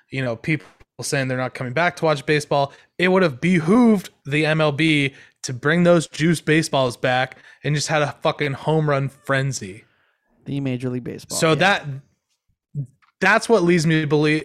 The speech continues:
Speaker 1: I don't know, like, I'm so split on it because if M L B was smart, which we know they're not,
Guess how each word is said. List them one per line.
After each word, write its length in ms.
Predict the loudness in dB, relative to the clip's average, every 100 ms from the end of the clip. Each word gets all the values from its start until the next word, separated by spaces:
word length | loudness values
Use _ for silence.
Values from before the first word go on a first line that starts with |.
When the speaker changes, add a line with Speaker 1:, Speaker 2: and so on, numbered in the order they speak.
| -2
Speaker 1:
I 120 | -2
don't 120 | 0
know, 160 | 0 0
like, 260 | -2 -2 -2
I'm 100 | -2
so 160 | 0 0
split 400 | -2 0 2 2
on 180 | 2
it 140 | 0 -2
because 480 | -4 0 0 0 -6 -20 -6
if 160 | -2 0
M 140 | 2
L 80 | 2
B 140 | 4
was 140 | 2 2
smart, 580 | 0 4 4 6 2 0
which 200 | -4 -2
we 120 | -2
know 200 | 0 0
they're 200 | 2 4
not, 580 | 4 4 4 4 0